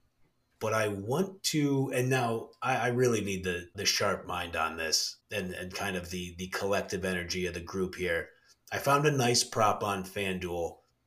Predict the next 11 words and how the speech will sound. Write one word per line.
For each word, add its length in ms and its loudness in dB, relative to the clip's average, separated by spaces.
The 80 0
Seahawks 640 4
winning 600 2
by 160 2
a 120 2
margin 640 2
somewhere 520 4
between 580 -4
one 320 0
and 240 -8
thirteen 840 -4